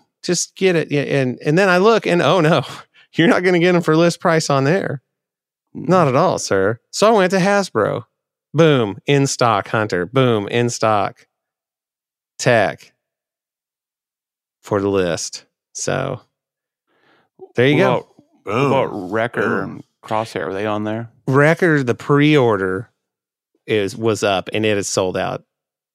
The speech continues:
Speaker 1: everywhere. The pre-order.
Speaker 3: Yeah.
Speaker 2: Yeah.
Speaker 3: Yeah.
Speaker 2: I, I imagine that would be a very popular toy. Like he's
Speaker 1: Yeah.
Speaker 2: a, he, he's, he's very much a toy character. <laughs>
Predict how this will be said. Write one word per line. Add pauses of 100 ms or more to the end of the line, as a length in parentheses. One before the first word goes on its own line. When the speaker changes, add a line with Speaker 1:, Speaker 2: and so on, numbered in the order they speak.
(140)
Speaker 1:
everywhere.
The
pre-order. (360)
Speaker 3:
Yeah.
Speaker 2:
Yeah. (260)
Speaker 3:
Yeah.
Speaker 2:
I, (160)
I
imagine
that
would
be
a
very
popular
toy. (200)
Like
he's
Speaker 1:
Yeah.
Speaker 2:
a,
he,
he's,
he's
very
much
a
toy (120)
character. (160)
<laughs>